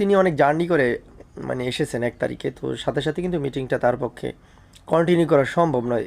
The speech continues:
এর কারণে কিন্তু দুই তারিখে এই মিটিংটা ডাকা হয়েছে। সবাই শূন্য পদের তথ্য সংগ্রহ, ষষ্ঠ গণবিজ্ঞপ্তিতে ভুল চাহিদা সুপারিশপ্রাপ্তদের প্রতিস্থাপন এবং বিশেষ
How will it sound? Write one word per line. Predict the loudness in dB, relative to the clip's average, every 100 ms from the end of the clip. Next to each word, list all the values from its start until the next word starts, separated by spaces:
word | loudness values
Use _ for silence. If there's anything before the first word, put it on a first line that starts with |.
| 0
এর | 2
কারণে | 2 0 -2
কিন্তু | -2 -2
দুই | -2
তারিখে | -2 -2 -4 -6 -10 -20 -20 -20 -14 -2
এই | 0
মিটিংটা | 0 -2 2 2 2 -2 -20 -20 -20 -10 0
ডাকা | 0 0 -2
হয়েছে। | -6 -10 -18 -20 -20 -20 -18 -2
সবাই | 2 4 2
শূন্য | 2 2 4
পদের | 4 4 2
তথ্য | 0 -2
সংগ্রহ, | 0 0 0 -2
ষষ্ঠ | -6 -4 -2
গণবিজ্ঞপ্তিতে | 0 0 0 0 0 0 -4 -2 0
ভুল | -2 0
চাহিদা | 0 2 0 -2
সুপারিশপ্রাপ্তদের | -4 -4 -2 -2 -2 -2 -2 -2 -8 -20 -20 -18 0
প্রতিস্থাপন | 2 4 4 4 4 2 2
এবং | -2 -6
বিশেষ | -2